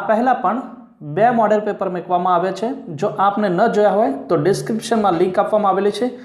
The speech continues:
અને આપ ત્યાં જઈને પણ આ મોડેલ પેપર જોઈ શકો છો. અને હવે આપણે જોઈશું તલાટી મોડેલ પેપર નંબર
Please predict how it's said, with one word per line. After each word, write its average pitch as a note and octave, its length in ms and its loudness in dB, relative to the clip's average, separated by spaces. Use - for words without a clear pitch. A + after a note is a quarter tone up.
અને F3 120 -2
આપ - 180 -4
ત્યાં G#3 240 2
જઈને G3+ 180 0
પણ G#3 240 -4
આ D#3 120 -2
મોડેલ G#3 260 0
પેપર A#3 220 -2
જોઈ F3 200 2
શકો D3 300 -2
છો. A#2+ 120 -2
અને E3+ 140 0
હવે G#3 260 2
આપણે G#3+ 320 0
જોઈશું G#3+ 340 -2
તલાટી G#3+ 440 2
મોડેલ G3+ 280 -2
પેપર F3+ 180 -4
નંબર E3+ 340 0